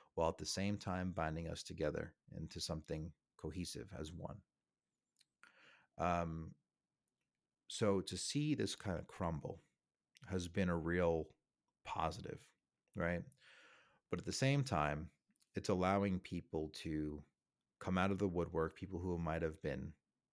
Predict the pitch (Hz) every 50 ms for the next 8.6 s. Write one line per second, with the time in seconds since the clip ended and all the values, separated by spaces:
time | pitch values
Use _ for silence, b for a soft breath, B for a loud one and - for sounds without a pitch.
0 | _ _ _ _ - - - 92 90 92 95 90 82 78 80 85 80 73 - -
1 | - - 87 87 123 85 101 107 110 98 92 98 104 117 107 101 92 87 80 87
2 | 85 90 85 - - 101 85 82 80 82 82 - - 139 151 143 131 123 107 104
3 | 98 101 98 101 95 92 98 92 87 - - - 123 120 107 101 - - 92 82
4 | 82 - - 110 98 98 95 95 - - 80 - 87 76 78 87 85 80 76 73
5 | 90 92 101 101 87 78 82 78 78 71 67 73 - 65 73 - - - 85 80
6 | 82 - _ B B B B B B B B B 87 82 73 - - 71 - -
7 | 104 95 - 82 78 - - - - - 107 110 - - 80 71 71 - - -
8 | - - - - - - - 92 - - -